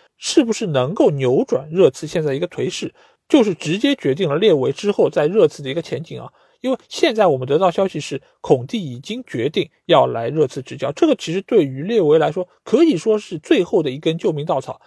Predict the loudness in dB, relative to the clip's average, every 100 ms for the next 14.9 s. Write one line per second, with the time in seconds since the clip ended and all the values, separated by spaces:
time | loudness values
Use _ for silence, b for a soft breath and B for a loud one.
0 | b b 0 0 _ 0 0 2 -4 2
1 | 2 2 -2 -6 -4 0 -2 -4 -8 -6
2 | -4 -4 -2 -4 -4 -8 -10 -8 -8 -6
3 | -4 -4 -4 -2 -2 -4 b -2 -2 -2
4 | _ -6 -2 0 0 -2 -6 2 2 2
5 | _ -6 -4 -6 -6 -6 -8 -6 -4 0
6 | 0 0 -4 b b -4 -4 -2 -4 -2
7 | -4 -6 -6 -6 -2 0 0 0 -2 -2
8 | -4 -2 0 0 0 -2 -4 -4 -4 -4
9 | -6 -6 -2 2 4 4 0 -12 b -6
10 | -4 -2 -4 0 -2 -2 -2 -2 -4 -6
11 | -4 -2 -4 -6 -6 -6 -6 b b -6
12 | -6 -6 b 0 0 0 -4 -2 -2 -2
13 | -2 -2 0 -2 -2 -2 0 -2 -2 -6
14 | -4 0 0 0 -6 -8 -8 -8 -8